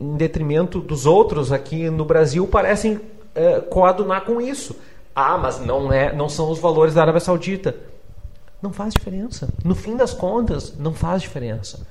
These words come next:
Porque a violência simbólica, em vez de ser contra os cristãos, será contra os muçulmanos, será contra os espíritas, será contra os umbandistas, será contra os agnósticos, contra os ateus, enfim,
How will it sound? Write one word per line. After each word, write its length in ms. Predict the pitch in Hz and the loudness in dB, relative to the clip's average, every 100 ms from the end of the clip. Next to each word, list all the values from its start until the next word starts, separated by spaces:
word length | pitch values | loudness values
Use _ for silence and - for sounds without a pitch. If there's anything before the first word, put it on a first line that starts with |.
| - - - - | -16 -16 -10 -6
Porque 180 | 131 | -2
a 40 | 156 | 0
violência 420 | 151 170 160 165 | 2 2 2 -2
simbólica, 600 | - - 147 160 180 - 151 | -2 0 2 0 0 -4 0
em 120 | 180 | 0
vez 360 | 143 185 208 | 2 2 2
de 80 | 170 | 0
ser 220 | - 175 | -2 -4
contra 360 | - 151 151 143 | -2 -2 -2 0
os 160 | 135 131 | 0 -2
cristãos, 800 | 135 120 - 147 175 185 - - - | -8 -8 0 2 4 0 -6 -14 -12
será 360 | - 143 131 | -4 -2 0
contra 300 | 139 135 120 | -2 -6 -8
os 60 | 113 | -10
muçulmanos, 560 | 113 - 123 143 180 117 | -10 -6 0 2 2 2
será 240 | 113 113 | 0 0
contra 240 | 120 113 | -2 -6
os 80 | 101 | -8
espíritas, 480 | 95 - 156 147 110 | -12 -8 -8 -8 -6
será 200 | 113 107 | -4 -4
contra 220 | 117 - | -2 -4
os 60 | 110 | -4
umbandistas, 420 | 113 110 156 120 - - | -2 -2 -2 -6 -8 -8
será 200 | - 120 | -2 0
contra 220 | 120 127 | 0 -2
os 100 | 110 | 0
agnósticos, 600 | 123 117 117 135 147 - | 0 0 2 2 0 -8
contra 200 | - 120 | -6 -6
os 60 | 120 | 0
ateus, 440 | 113 135 135 92 - | 0 2 0 0 -6
enfim, 360 | 110 - 110 | -6 -6 -8